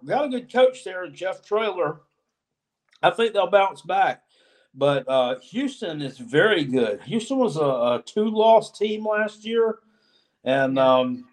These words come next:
Speaker 1: you know, kinda lost the, the A A C championship there to Cincinnati. But, uh, you know, they were really dominant. They blew out a lot of teams last year.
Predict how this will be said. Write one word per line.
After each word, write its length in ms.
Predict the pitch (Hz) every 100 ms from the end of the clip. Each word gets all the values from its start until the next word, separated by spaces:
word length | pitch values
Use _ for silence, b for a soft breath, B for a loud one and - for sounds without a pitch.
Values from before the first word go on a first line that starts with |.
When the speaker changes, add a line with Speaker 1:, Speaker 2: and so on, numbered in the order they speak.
| -
Speaker 1:
you 120 | 123
know, 200 | 123 127
kinda 260 | 127 160 170
lost 440 | 160 165 175 -
the, 280 | 156 135 175 117
the 320 | 127 123 123 143
A 280 | 151 147
A 40 | 156
C 220 | - 170
championship 680 | - 175 196 170 143 160 156
there 220 | 151 147
to 80 | 135
Cincinnati. 760 | - 165 - 139 165 185 139
But, 360 | 117 123 120 -
uh, 280 | 123 117 117 - _ _ _
you 80 | 131
know, 60 | 123
they 120 | 139
were 80 | 220
really 260 | 240 214 175
dominant. 480 | 147 151 156 117 -
They 120 | 139
blew 340 | 151 175 170
out 160 | 151 139
a 40 |
lot 380 | 117 120 135 143
of 100 | 135
teams 340 | 143 139 120 117
last 400 | 110 101 - 110
year. 260 | 101 95